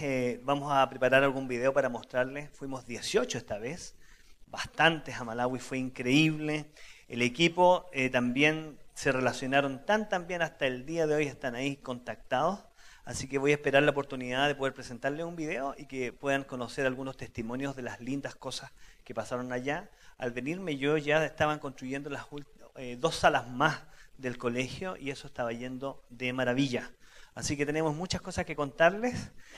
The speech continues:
Eh, con mi esposa y mi hija llegamos bien, ¿ya? Eh,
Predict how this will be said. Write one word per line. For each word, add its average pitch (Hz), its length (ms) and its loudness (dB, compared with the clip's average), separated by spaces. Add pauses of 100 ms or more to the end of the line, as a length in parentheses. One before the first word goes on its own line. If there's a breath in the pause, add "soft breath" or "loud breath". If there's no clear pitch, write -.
(140 loud breath)
Eh, 127 420 0
con 135 100 -6
mi 135 80 -2
esposa 151 380 0
y 135 60 -4
mi 127 160 -4
hija 139 260 -8
llegamos 127 460 -6
bien, 190 320 -2 (240)
¿ya? 175 360 -14
Eh, 120 540 -10